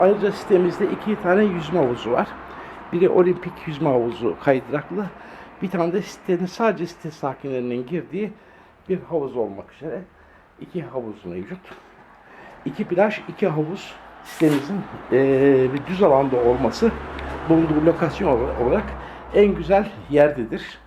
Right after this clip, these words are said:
Çok büyük avantajlı bir sitedir. Çok tutulan bir sitedir. Sitemizde satılık sayısı da yok gibidir. Bu evimiz yaz sezonunda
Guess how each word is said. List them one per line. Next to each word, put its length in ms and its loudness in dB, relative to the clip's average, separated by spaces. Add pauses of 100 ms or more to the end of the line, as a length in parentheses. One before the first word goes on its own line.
(380)
Çok 260 0
büyük 200 -2
avantajlı 720 0
bir 100 0
sitedir. 480 -8
Çok 220 0
tutulan 440 2
bir 40 -4
sitedir. 500 -4 (600)
Sitemizde 500 2
satılık 440 -4
sayısı 380 -2
da 100 2
yok 340 2
gibidir. 540 -2 (1500)
Bu 120 0
evimiz 560 0 (140)
yaz 240 2
sezonunda 580 0